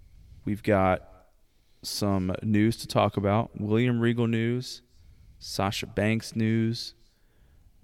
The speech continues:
Joe had some life news. We're recording in person for the first time in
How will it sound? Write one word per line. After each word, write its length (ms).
Joe 240
had 140
some 240
life 300
news. 600
We're 420
recording 540
in 120
person 600
for 680
the 100
first 380
time 280
in 220